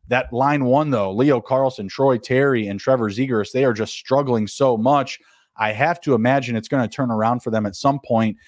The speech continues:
and maybe this line two doesn't have to carry as much weight. All that being said, right now you wanna target these line two guys. So definitely give me Ryan Strome. He is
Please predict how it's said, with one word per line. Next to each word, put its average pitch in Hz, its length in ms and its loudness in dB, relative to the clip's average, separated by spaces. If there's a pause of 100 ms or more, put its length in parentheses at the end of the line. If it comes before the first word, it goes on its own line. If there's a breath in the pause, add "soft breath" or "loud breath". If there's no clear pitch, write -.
(140 soft breath)
and 107 160 0
maybe 131 260 4
this 123 220 0
line 120 340 0
two 131 180 0
doesn't 117 260 0
have 120 240 -2
to 98 100 -10
carry 135 520 0 (280 soft breath)
as 123 280 2
much 117 320 0
weight. 117 460 0 (640)
All 139 200 4
that 135 260 2
being 127 220 0
said, 160 420 2 (160)
right 135 240 2
now 147 200 2
you 127 140 2
wanna 135 220 2
target 135 320 -2
these 123 160 -4
line 120 240 0
two 139 180 -2
guys. 98 240 0
So 104 160 0
definitely 147 460 0
give 135 160 0
me 120 100 0
Ryan 117 300 2
Strome. 139 540 0 (320 soft breath)
He 156 340 0
is 120 640 0